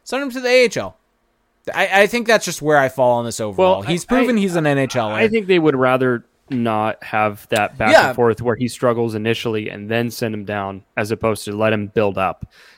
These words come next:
Speaker 2: Um, here's the other thing that we haven't really talked about yet. Uh, do you think the Ducks are a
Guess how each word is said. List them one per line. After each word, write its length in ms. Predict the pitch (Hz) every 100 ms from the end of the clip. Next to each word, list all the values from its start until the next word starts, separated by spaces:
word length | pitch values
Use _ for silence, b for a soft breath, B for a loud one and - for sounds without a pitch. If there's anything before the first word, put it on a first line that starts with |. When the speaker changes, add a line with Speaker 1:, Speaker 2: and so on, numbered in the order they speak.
| b
Speaker 2:
Um, 320 | - 104 98 95 _ _ _ _ _ 120
here's 300 | 131 240 131
the 100 | 127
other 160 | 131
thing 300 | 107 98 101
that 180 | 98 -
we 160 | 117 110
haven't 240 | 104 101
really 200 | 101 98
talked 300 | - 104 101
about 240 | 104 90
yet. 300 | 78 92 - _ _ _ _ _
Uh, 340 | 101 107 107 - - _ _ _
do 100 | 135
you 160 | 202 220
think 160 | 233
the 80 | 202
Ducks 360 | 151 165 - 180
are 160 | 160
a 140 | 139